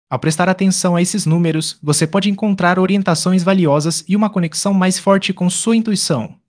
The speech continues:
Lembre-se de que cada número carrega um significado único e pode ser uma luz em momentos de incerteza. Portanto, comece a anotar, refletir e aplicar esses ensinamentos no seu dia a dia.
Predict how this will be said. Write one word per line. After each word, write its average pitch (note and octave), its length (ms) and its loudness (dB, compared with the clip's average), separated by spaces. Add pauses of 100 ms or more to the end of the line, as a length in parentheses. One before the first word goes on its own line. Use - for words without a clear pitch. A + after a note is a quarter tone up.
(200)
Lembre-se B2+ 340 -4
de F3 100 -4
que F3 140 -6
cada F3 320 0
número F#3+ 300 0
carrega E3 420 -2
um F#3+ 100 0
significado F#3+ 840 -2
único D#3+ 420 -6
e F3+ 120 -6
pode F3+ 320 -2
ser G3 180 -6
uma F#3+ 140 -2
luz D#3 240 -2
em F3+ 80 -2
momentos F3+ 440 0
de F3+ 80 -4
incerteza. C3+ 760 -4 (340)
Portanto, G3 500 -2
comece F3 480 -4
a F#3 40 0
anotar, F#3+ 580 -2
refletir F#3+ 680 -4
e D#3 100 0
aplicar D#3 440 -2
esses D3 220 -6
ensinamentos F#3 680 -2
no D3+ 120 -2
seu D#3 180 -4
dia C3+ 200 -2
a - 40 0
dia. B2+ 440 -6